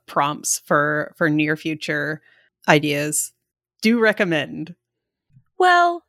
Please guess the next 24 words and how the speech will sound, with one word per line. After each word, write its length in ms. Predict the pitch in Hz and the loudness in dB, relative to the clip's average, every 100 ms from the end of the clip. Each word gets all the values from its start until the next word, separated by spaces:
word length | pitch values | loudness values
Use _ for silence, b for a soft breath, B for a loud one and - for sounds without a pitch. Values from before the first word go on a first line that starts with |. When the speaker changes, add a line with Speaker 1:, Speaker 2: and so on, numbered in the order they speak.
| _ | _
Speaker 2:
now 180 | 349 415 | 0 2
that 120 | 403 349 | 4 2
everyone's 440 | 226 220 208 202 | 2 0 0 -2
had 240 | 220 208 | -2 -2
their 140 | 196 190 | -2 -4
daily 400 | 196 202 196 190 | -4 -8 -6 -6
dose 280 | 196 196 208 | -6 -6 -6
of 100 | 190 | -2
ethics 440 | 208 - 202 - 208 | -2 -2 -6 -8 -14
and 120 | 214 | -4
personhood, 640 | 240 233 226 233 220 214 b b b b b _ - | -2 -2 -2 -2 -2 -4 b b b b b _ 2
on 160 | 427 | 2
to 100 | 359 | 2
the 100 | 311 | 2
main 200 | 262 240 | 2 2
event. 360 | 214 185 175 - _ _ _ | 2 0 -4 -6 _ _ _
Let's 180 | 285 - | -2 0
talk 220 | 415 427 | 0 2
about 200 | 453 453 | 2 2
our 100 | 403 | 0
prompt 340 | - 220 392 - | 0 -2 -4 -8
for 80 | 196 | -6
this 220 | 175 - | -4 -4
week. 340 | 180 - - | -4 -10 -16